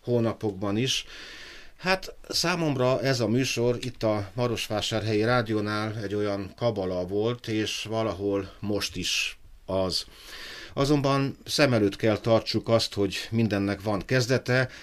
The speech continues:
és ugyanakkor lesz úgymond vége is, és tudtam, hogy eljön az az idő, amikor e műsor szerkesztését át kell adjam valakinek, valaki másnak, és valljuk be,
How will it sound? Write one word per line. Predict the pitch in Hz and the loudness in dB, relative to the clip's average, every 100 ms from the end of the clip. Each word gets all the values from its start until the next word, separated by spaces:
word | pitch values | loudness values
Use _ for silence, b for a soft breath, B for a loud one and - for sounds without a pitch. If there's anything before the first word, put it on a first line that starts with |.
| B | B
és | - 113 113 - | 2 4 4 4
ugyanakkor | 127 120 113 107 - 110 107 104 | 0 2 4 2 0 0 0 -2
lesz | 113 120 113 - - - - - - - - - - | 0 2 4 2 0 -4 -14 -18 -18 -18 -16 -10 2
úgymond | 123 110 107 104 110 | 2 4 2 2 4
vége | 135 131 104 98 | 8 8 8 4
is, | 113 127 - B B B B | 4 2 -2 B B B B
és | 131 127 | 2 4
tudtam, | 190 143 117 | 2 4 4
hogy | 117 110 - - - | 2 0 -10 -20 0
eljön | 135 156 131 107 | 4 6 6 2
az | 101 127 127 | 2 4 4
az | 104 | 2
idő, | 127 120 117 139 | 2 4 4 4
amikor | 113 117 107 110 110 107 113 | 2 -2 -2 0 0 -2 -2
e | 110 110 95 123 | -2 -2 -4 -4
műsor | 123 113 101 98 | -4 0 0 0
szerkesztését | - 135 - 110 - 104 - 104 - - - | 0 0 0 -4 -2 -2 0 -2 -2 -12 -8
át | 110 113 | -2 -2
kell | - 101 | -2 -2
adjam | 117 113 110 | -2 0 2
valakinek, | 113 113 110 110 113 110 B B B B | 2 0 -2 -2 0 0 B B B B
valaki | 107 120 117 - 101 98 - | 2 4 4 2 -2 -4 -2
másnak, | 101 110 117 110 113 117 123 B B B B B B B - - | 0 2 4 2 2 0 0 B B B B B B B -20 -16
és | - 165 156 143 - | -4 0 2 2 0
valljuk | 117 127 113 104 104 | 0 4 6 6 6
be, | 123 123 | 6 6